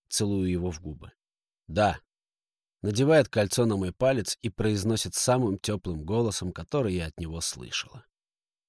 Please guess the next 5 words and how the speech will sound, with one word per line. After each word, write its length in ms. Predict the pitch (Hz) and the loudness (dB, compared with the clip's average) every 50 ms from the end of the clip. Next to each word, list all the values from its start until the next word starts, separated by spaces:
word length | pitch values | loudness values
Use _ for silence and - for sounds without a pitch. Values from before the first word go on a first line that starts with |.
| _ _ _ _ _ | _ _ _ _ _
"На 180 | - 95 110 120 | -4 0 2 2
любовь. 600 | 120 127 123 117 104 92 - - - - _ _ _ _ _ _ _ _ _ _ _ _ _ _ _ _ _ _ | 4 2 2 0 -2 -4 -6 -10 -16 -20 _ _ _ _ _ _ _ _ _ _ _ _ _ _ _ _ _ _
Пожизненно". 720 | 92 92 87 80 87 95 87 - - - - - - - _ _ _ _ _ _ _ _ _ _ _ _ _ _ _ _ _ _ _ _ _ _ _ _ _ _ _ _ | -4 -4 -2 -2 -4 -4 -4 -6 -10 -14 -18 -20 -20 -20 _ _ _ _ _ _ _ _ _ _ _ _ _ _ _ _ _ _ _ _ _ _ _ _ _ _ _ _
Марта 340 | - 98 123 143 135 - 139 - | 0 2 2 2 0 -2 -6 -6
Крон. 340 | - 95 78 76 71 64 | -6 -8 -8 -8 -10 -14